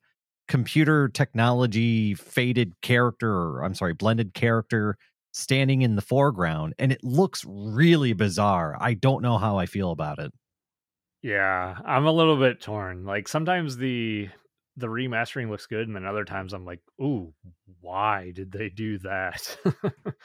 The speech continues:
Speaker 1: Yeah,
Speaker 2: But
Speaker 1: and I will say, this is also a fight where I thought most of the animation was pretty meh. There weren't really any long sequences that looked great, and the,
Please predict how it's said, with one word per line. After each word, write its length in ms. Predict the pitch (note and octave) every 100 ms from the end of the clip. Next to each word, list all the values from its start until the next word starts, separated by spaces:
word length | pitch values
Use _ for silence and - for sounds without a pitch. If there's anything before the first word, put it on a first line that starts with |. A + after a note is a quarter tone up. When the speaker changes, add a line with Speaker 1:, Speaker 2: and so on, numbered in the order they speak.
| - _ _
Speaker 1:
Yeah, 380 | C3+ D3 E3+ E2+
Speaker 2:
But 60 | -
Speaker 1:
and 320 | C3 C3 B2+ _ -
I 120 | E3
will 200 | F#3+ G3+
say, 400 | - F3+ D#3+ - - _ _
this 200 | F3 -
is 80 | B3
also 320 | C4+ B3+ B3+
a 60 | D#3
fight 300 | D3+ F3+ B2+
where 220 | D3+ C3+
I 120 | C#3
thought 360 | D3 E3 D3 -
most 420 | B2 A#2+ C#3 C#3+
of 60 | C#3+
the 180 | C3
animation 540 | A#2+ A2 G2 B2 - F2
was 140 | E2+
pretty 260 | - A2 G#2
meh. 460 | F2 F#2 F2 D2 -
There 100 | G#2+
weren't 280 | G#2 C3+ D#3
really 300 | B2 C3+ C#3
any 160 | B2 A#2
long 320 | G#2+ A#2 A#2
sequences 720 | - A#2 A2+ A#2+ A2+ A#2 A2+
that 180 | G#2+ -
looked 240 | G#2+ -
great, 440 | - G2+ G2+ G2+ - - - _ _ _ _ C#3
and 360 | C#3 C#3 B2+
the, 200 | C#3 C3